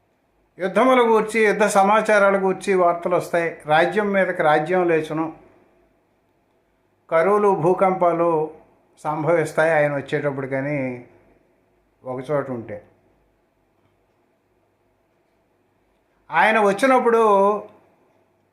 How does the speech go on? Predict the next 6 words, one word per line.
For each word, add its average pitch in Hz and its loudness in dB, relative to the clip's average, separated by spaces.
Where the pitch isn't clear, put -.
ఈ 180 -4
భూమి 196 2
మీద 262 4
ఉన్న 214 0
కృత్యములన్నీ 226 0
లయమైపోవును, 190 0